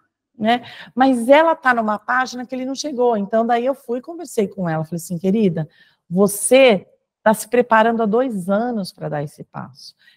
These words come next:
E ele não está preparado. Ah, ele não tá preparado porque ele não prestou atenção.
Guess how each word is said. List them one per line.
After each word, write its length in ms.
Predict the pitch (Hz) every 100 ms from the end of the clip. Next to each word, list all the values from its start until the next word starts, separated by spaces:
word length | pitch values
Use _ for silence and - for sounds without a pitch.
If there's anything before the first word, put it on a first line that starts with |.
| _
E 160 | 165 180
ele 180 | 196 220
não 160 | 208
está 200 | 214 -
preparado. 400 | 202 196 180 156 -
Ah, 180 | -
ele 100 | 202
não 120 | 175 185
tá 80 |
preparado 460 | 190 185 185 175 214
porque 160 | - 269
ele 80 |
não 120 | 269 277
prestou 280 | 269 -
atenção. 440 | 262 294 294 156